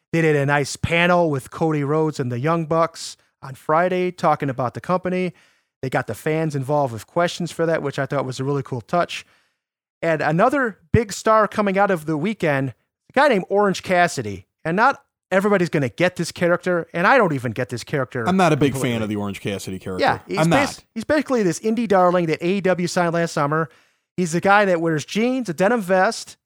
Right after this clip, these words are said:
Speaker 1: a white t-shirt, and sunglasses with slick back hair, and looks like one of these cool kids that sits in the corner at school, like, "Yeah, look at me. I'm just gonna sit there and look all, you know,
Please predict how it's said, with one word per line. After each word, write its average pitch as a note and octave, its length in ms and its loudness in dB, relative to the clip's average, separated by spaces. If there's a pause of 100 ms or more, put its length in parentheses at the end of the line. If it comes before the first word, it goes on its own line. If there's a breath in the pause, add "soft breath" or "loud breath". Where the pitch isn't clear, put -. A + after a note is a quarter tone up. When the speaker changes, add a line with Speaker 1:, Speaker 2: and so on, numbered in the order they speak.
Speaker 1:
a C#3+ 60 -4
white F#3+ 240 0
t-shirt, A3 380 -2
and E3 100 -6
sunglasses E3+ 880 -2
with D3+ 100 -6
slick - 300 -4
back G3+ 240 0
hair, G3+ 160 2
and F3 100 0
looks F3+ 140 -4
like G3 120 -2
one G3+ 120 0
of - 20 2
these F#3 140 -4
cool B3+ 200 -2
kids F#3 240 -2
that D#3 120 -4
sits G3+ 320 -4
in G3 60 0
the E3 80 0
corner G#3 280 2
at E3 100 -2
school, G3 400 0 (380 soft breath)
like, D#3+ 160 -2
"Yeah, A3 160 0
look G3+ 180 -2
at G3+ 120 -2
me. G3 160 0
I'm F3+ 100 0
just F3+ 160 -10
gonna F3 160 -4
sit F3+ 220 -4
there F3+ 160 -2
and E3 120 -4
look E3+ 200 -8
all, E3 360 0
you E3+ 120 -6
know, C3 260 -4